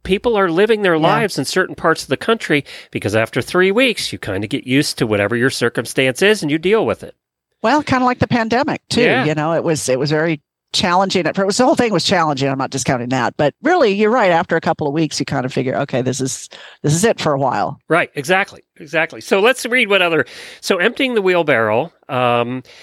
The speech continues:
Speaker 1: there's a lot of shoveling poop. So you're, you're
Speaker 2: Yeah.
Speaker 1: right. There's a lot of that. Uh,
Speaker 2: But see, I like that. And I could do twenty stalls and just be very happy.
Speaker 1: Yeah, because it's kinda downtime, isn't it, really? When
Speaker 2: It
Speaker 1: you think
Speaker 2: is.
Speaker 1: about it mentally, it's downtime.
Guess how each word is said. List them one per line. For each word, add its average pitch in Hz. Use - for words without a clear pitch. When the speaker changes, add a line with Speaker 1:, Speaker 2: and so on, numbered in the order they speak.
Speaker 1:
there's -
a 214
lot 247
of 196
shoveling 147
poop. 107
So 117
you're, 131
you're 151
Speaker 2:
Yeah. 151
Speaker 1:
right. -
There's 123
a 131
lot 139
of 120
that. 107
Uh, 123
Speaker 2:
But -
see, -
I 311
like 254
that. 165
And 165
I 233
could 277
do 302
twenty 160
stalls 98
and 156
just 160
be 170
very 226
happy. 135
Speaker 1:
Yeah, 226
because 170
it's 135
kinda 185
downtime, 104
isn't 120
it, 185
really? 147
When -
Speaker 2:
It 220
Speaker 1:
you 226
think 156
Speaker 2:
is. -
Speaker 1:
about 143
it 127
mentally, 98
it's -
downtime. 104